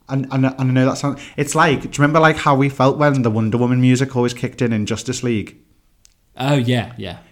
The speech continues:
Speaker 1: It's
Speaker 2: I was
Speaker 1: that
Speaker 2: thinking
Speaker 1: kind of
Speaker 2: I'm
Speaker 1: thing.
Speaker 2: not that into D C, but no, I
Speaker 1: No,
Speaker 2: know
Speaker 1: no,
Speaker 2: what you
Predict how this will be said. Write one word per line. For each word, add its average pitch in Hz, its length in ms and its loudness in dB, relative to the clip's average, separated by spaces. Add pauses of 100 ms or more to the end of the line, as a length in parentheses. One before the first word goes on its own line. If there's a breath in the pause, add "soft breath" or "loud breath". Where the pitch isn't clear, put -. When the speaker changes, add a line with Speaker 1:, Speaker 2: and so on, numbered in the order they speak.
(160)
Speaker 1:
It's 131 140 -8
Speaker 2:
I - 0 -
was - 60 -2
Speaker 1:
that 135 100 4
Speaker 2:
thinking 147 140 2 (120)
Speaker 1:
kind 131 40 6
of 127 80 4
Speaker 2:
I'm 110 40 -2
Speaker 1:
thing. 117 100 0
Speaker 2:
not 123 100 -4
that 104 140 -4
into 113 200 -4
D 123 120 0
C, 117 160 -4
but 104 140 -8
no, 101 80 -6
I 147 60 0
Speaker 1:
No, 151 120 4
Speaker 2:
know - 0 -
Speaker 1:
no, 139 220 4
Speaker 2:
what - 40 -6
you 98 40 -10